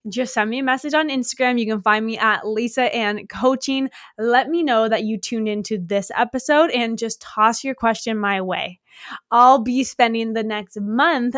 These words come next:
answering all of your questions, all of fellow entrepreneurs' questions, to make sure that you have everything that it is that you need. Sound good? All right, cool. Now, let's dive into the heart of today's question.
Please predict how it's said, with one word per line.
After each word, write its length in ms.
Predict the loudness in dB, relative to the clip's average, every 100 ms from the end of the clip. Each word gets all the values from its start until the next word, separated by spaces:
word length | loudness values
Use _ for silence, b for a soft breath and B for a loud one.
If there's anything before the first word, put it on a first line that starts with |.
| -4 -4
answering 720 | -4 -2 -4 -4 -2 -2 -4 4
all 340 | 8 8 6
of 120 | 2 0
your 200 | 0 0
questions, 440 | -2 -2 -6 -4
all 280 | 2 4 4
of 120 | 4
fellow 200 | 2 4
entrepreneurs' 580 | 2 -2 -6 -6 -6 -4
questions, 480 | -4 -4 -6 -10 -10 B B
to 140 | -4
make 240 | -2 -2 -4
sure 180 | -4 -2
that 140 | -2
you 140 | -2
have 120 | -2 0
everything 600 | 2 2 2 -4 -4 -4
that 260 | -2 -2 -4 -6
it 100 | -4
is 220 | -4 -4
that 140 | -6 -6
you 120 | -8
need. 380 | -8 -10 -12 -16 _ b b -4
Sound 240 | -4 0
good? 180 | 2 2 0 _ _ _ _
All 120 | 2 2
right, 140 | 0 -4
cool. 260 | -4 -4 -6 B B B
Now, 220 | 0 0 0
let's 380 | 0 2 2 2
dive 220 | 2 2
into 240 | -2 -2
the 120 | -4
heart 240 | -2 -4 -4
of 140 | -6
today's 320 | -6 -4 -6
question. 560 | -6 -6 -6 -8 -12